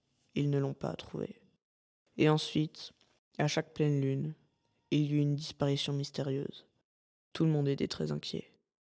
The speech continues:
Alors les villageois ont fait appel à un exorciste pour chasser la malédiction.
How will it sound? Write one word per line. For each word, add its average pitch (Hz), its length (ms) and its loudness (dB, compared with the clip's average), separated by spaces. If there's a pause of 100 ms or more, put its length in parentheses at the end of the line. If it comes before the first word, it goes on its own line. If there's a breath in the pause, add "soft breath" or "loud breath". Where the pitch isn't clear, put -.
(880)
Alors 156 240 6
les 170 120 6
villageois 147 600 2
ont 139 80 -2
fait - 180 -2
appel 135 320 0
à 131 60 -2
un 131 100 -2
exorciste - 840 -6 (220)
pour - 140 -10
chasser - 320 0
la 139 120 2
malédiction. 139 580 -2